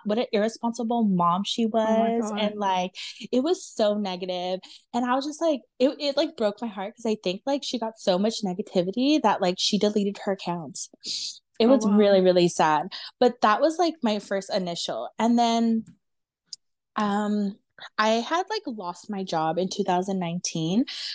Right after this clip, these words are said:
Speaker 1: I was working for an airline and I lost my job. I didn't have a place to live 'cause I couldn't afford it. I ended up moving back in with my family.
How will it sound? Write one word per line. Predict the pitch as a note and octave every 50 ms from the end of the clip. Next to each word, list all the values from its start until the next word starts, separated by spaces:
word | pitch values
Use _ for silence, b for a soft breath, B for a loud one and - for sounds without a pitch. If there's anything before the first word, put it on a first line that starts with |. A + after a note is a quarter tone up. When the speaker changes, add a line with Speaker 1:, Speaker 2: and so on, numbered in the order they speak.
| B B
Speaker 1:
I | - G3 G3+
was | G#3 G#3+ G3+ - -
working | F3+ F3 - - G3 G3+ G#3+ A3
for | - G#3+
an | G#3 G3+ - -
airline | F#3 F3 F3+ F3+ G3+ G#3+ A#3 A#3+ B3+ B3+ C4 C4+ C#4+ C#4+ C#4+ C4+ - -
and | G#3 G#3 G3+ G3 G3 F#3+ F#3+ F#3+ - -
I | F#3 F#3
lost | F#3+ D#3+ E3 - - A#3
my | A3+
job. | G3+ - F#3+ E3+ F3+ F#3 F#3+ F#3+ G3 F#3+ G3 G3+ -
I | F#3+ F3+ F#3
didn't | F#3 - E3+ E3+ F3
have | - G3+ G3
a | G#3+
place | - _ _ G#3 G3+ - -
to | - - A3 G#3
live | G3 F#3 F#3 F3+ -
'cause | - F3+
I | F3
couldn't | - - F3 F#3
afford | G#3 - - - G3 G3 F#3+
it. | F#3+ F#3+ F#3+ F#3+ F#3+ - B B B B B B
I | - G3
ended | F#3+ A3 G3 G3+ G3+
up | A#3 A#3 A3
moving | G3+ G3 G3 F#3+ G3+ G#3+ G#3+
back | F#3+ F#3+ F#3 F3+ F#3 - - - -
in | G3 F#3 F#3 F#3+ G3+ G3 -
with | G3+ G#3 G#3 -
my | G#3+ G#3 G3+ - -
family. | - F#3 F#3 F#3 F#3+ F#3+ F#3 F3 F3 F3+ F3+ F3+ F3+ F3+ F#3 F#3